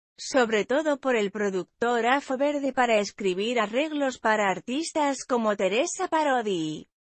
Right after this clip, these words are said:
Luli y recientemente el grupo español El Canto del Loco. Comparte,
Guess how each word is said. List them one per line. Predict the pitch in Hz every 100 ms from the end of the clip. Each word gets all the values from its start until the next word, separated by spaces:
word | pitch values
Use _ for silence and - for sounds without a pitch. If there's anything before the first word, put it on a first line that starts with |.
| _
Luli | - 202 247 302 277 262
y | 247
recientemente | 226 202 - 269 277 240 220 302 311 294 262
el | 202 180
grupo | 190 269 254 262
español | 214 - 180 160 180 226 277
El | 254 214
Canto | 233 320 349
del | 339 330 302
Loco. | 285 226 202 180 160 151 160 _ _ -
Comparte, | 254 240 208 233 208 - 185 170 156 156